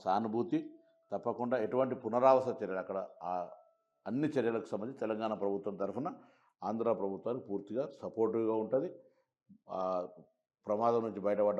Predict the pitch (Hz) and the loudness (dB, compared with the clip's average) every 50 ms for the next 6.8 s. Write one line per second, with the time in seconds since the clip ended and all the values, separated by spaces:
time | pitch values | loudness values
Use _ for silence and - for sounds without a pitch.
0 | 98 98 95 92 92 95 104 98 98 92 104 95 - - 107 101 98 - 110 101 | 2 0 0 -2 -2 -2 -2 -2 -2 -2 -4 -4 -4 -4 -4 -4 -2 -2 -2 -2
1 | 92 - - - _ _ _ _ _ _ _ - 90 95 101 104 104 104 98 - | -2 -4 -8 -16 _ _ _ _ _ _ _ -4 0 2 2 2 2 0 -4 -6
2 | 87 - 101 92 98 98 87 101 98 95 95 92 90 90 101 104 98 101 - - | -6 -6 -6 -4 -4 -4 -4 -4 -6 -6 -6 -6 -8 -6 -4 -4 -2 -2 -2 -2
3 | 101 98 98 98 92 - - - - _ _ _ _ _ _ _ _ _ 90 87 | 0 0 0 0 0 -2 -6 -14 -20 _ _ _ _ _ _ _ _ _ -16 -14
4 | 85 85 85 - - - _ _ _ _ _ _ _ - 92 82 113 107 - - | -14 -12 -14 -14 -16 -20 _ _ _ _ _ _ _ -14 -8 -6 -6 -6 -4 -2
5 | - 107 104 110 104 95 98 90 85 92 90 90 90 101 98 98 95 92 92 - | 0 2 2 2 2 0 -4 -6 -6 -8 -8 -6 -4 -4 -4 -2 -4 -6 -6 -8
6 | 101 92 85 92 90 87 87 - - 98 85 90 92 92 90 87 | -8 -8 -6 -6 -6 -8 -10 -12 -14 -12 -10 -8 -8 -6 -8 -8